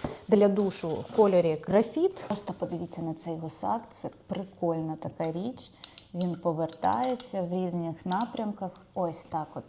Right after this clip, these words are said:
він знаходиться. Як на мене, це дуже стильна річ. І подивіться, яке тиснення ззаду. Тобто, бо, чи видно? Я сподіваюся, що видно.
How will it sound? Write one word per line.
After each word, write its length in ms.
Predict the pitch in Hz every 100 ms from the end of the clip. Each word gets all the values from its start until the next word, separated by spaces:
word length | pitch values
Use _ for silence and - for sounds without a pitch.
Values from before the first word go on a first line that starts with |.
| -
він 160 | 160 156 - - - -
знаходиться. 680 | - 180 160 196 226 247 -
Як 280 | 180 180 180
на 100 | 185
мене, 320 | 180 202 247
це 140 | 247 185
дуже 260 | 196 202
стильна 420 | - 202 190 190
річ. 260 | 180 156 -
І 40 | -
подивіться, 520 | 185 185 214 214 180
яке 260 | 170 170 175 -
тиснення 680 | 202 185 - 170 156 151 151
ззаду. 680 | 156 160 165 196 190 175 - - - - - - - _ _ _ _ _ _ _ -
Тобто, 440 | 156 - - 151 170 - _ _ _ _ _ _ _ _ _ _ - -
бо, 160 | 165 180 - - -
чи 180 | - 165
видно? 360 | 160 202 185 185
Я 120 | 208 247
сподіваюся, 600 | - 170 156 151 160 -
що 200 | - -
видно. 400 | - 175 165